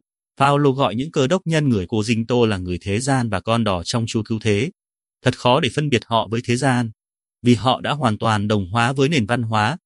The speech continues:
Họ thờ phượng những mục sư của họ như thể đó là những ngôi sao lớn. Họ kiện tụng nhau.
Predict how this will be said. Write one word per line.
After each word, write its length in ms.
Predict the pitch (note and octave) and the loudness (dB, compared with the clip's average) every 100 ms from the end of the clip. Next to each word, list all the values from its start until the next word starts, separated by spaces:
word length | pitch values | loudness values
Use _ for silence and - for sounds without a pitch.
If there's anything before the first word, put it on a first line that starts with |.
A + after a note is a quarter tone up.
| _ _ _ - | _ _ _ -4
Họ 100 | A2+ | -2
thờ 200 | - A#2+ | 2 2
phượng 260 | - A#2+ B2 | 4 0 0
những 180 | E3 | 0
mục 120 | G3 - | 0 2
sư 260 | C#3+ C#3 | 0 0
của 140 | C3 F#2 | 2 0
họ 220 | G#2+ F2+ | 0 -2
như 120 | C3 C3 | -2 0
thể 140 | G#2+ | 0
đó 280 | F#2+ G2+ D#3 | 2 2 2
là 120 | A2+ | -2
những 180 | G2+ D#3+ | -2 -2
ngôi 180 | D#3 C3 | 0 0
sao 240 | - C3+ | 0 2
lớn. 300 | B2 A2+ F3+ - _ _ - | 4 2 0 -6 _ _ -2
Họ 140 | B2 | -2
kiện 200 | G#2 A#2+ | 0 -4
tụng 200 | - B2+ | -4 -2
nhau. 300 | C3 C3+ B2+ | 2 2 2